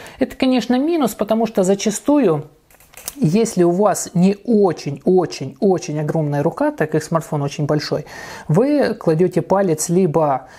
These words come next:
нижнюю часть, либо центральную часть кнопки. И очень часто просто-напросто попадаете сюда. Это не единичный случай, и такое случается. И, как вы видите, смартфон сейчас пытается загрузиться, и он циклически перезагружается, так как кнопка до сих пор остаётся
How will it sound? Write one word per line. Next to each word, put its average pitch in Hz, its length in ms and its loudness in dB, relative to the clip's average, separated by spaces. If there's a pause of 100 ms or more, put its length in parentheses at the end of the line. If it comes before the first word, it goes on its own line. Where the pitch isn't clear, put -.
(240)
нижнюю 233 480 2
часть, 226 440 0
либо 180 540 0
центральную 147 680 -2
часть 214 320 -2
кнопки. 160 420 -4
И 190 240 0
очень 190 300 0
часто 277 380 -2
просто-напросто 190 800 0
попадаете 160 680 -2
сюда. - 380 -4 (360)
Это 208 260 2
не 262 180 2
единичный 302 500 2
случай, 226 420 0
и 202 320 0
такое 208 360 0
случается. 196 560 -2
И, 196 120 2
как 190 200 -2
вы 180 100 2
видите, 208 420 2
смартфон 180 560 -2
сейчас 170 480 -2
пытается 160 500 -2
загрузиться, 170 720 0
и 165 80 -4
он 160 200 -2
циклически - 600 -2
перезагружается, 175 880 0
так 160 140 -4
как - 160 -8
кнопка 277 300 -2
до 151 100 -2
сих 156 260 -4
пор 226 220 0
остаётся 156 800 -2